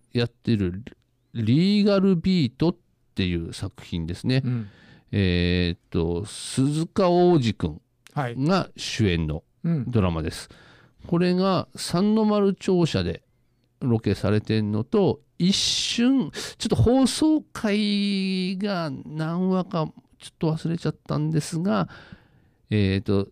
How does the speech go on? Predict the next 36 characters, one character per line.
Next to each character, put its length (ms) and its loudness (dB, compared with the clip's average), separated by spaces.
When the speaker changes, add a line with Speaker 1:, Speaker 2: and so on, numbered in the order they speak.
Speaker 1:
三 260 -2
の 80 0
丸 200 2
庁 240 2
舎 140 0
の 80 2
正 340 0
面 280 0
か 140 -2
ら 100 0
ま 180 0
っ 40 0
す 960 -6
ぐ 200 4
ず 160 -2
ー 240 4
っ 20 0
と 220 0
太 220 -2
田 60 -10
街 220 0
道、 280 0
え 160 -2
ー 20 -6
と、 100 -10
百 400 -2
十 400 0
八 320 -2
号 240 -4
Speaker 2:
う 100 0
ん。 220 -2
Speaker 1:
ま 140 0
で 300 0
行 140 -4
く 140 -18
と、 340 2